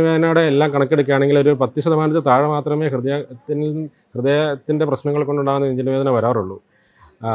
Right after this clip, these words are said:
അപ്പോൾ ഹൃദയത്തിൻ്റെ പ്രശ്നങ്ങൾ കൊണ്ട്, ഹൃദയാഘാതം മൂലമുള്ള നെഞ്ചിൻ വേദനയുടെ പ്രത്യേകതകൾ നമ്മൾ തിരിച്ചറിയേണ്ടതുണ്ട്.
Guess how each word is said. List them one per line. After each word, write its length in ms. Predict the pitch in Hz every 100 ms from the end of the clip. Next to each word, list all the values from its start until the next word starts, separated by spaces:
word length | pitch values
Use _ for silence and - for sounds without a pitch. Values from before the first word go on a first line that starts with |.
| 107
അപ്പോൾ 240 | 117 113 151
ഹൃദയത്തിൻ്റെ 500 | 127 131 156 175 185
പ്രശ്നങ്ങൾ 400 | 170 - 160 160
കൊണ്ട്, 220 | 160 151
ഹൃദയാഘാതം 520 | 120 139 147 160 165
മൂലമുള്ള 340 | 165 160 160 156
നെഞ്ചിൻ 200 | 147 147
വേദനയുടെ 200 | 151 151
പ്രത്യേകതകൾ 560 | 127 - 160 170 175
നമ്മൾ 180 | 156 139
തിരിച്ചറിയേണ്ടതുണ്ട്. 840 | 131 123 110 117 117 107 101 98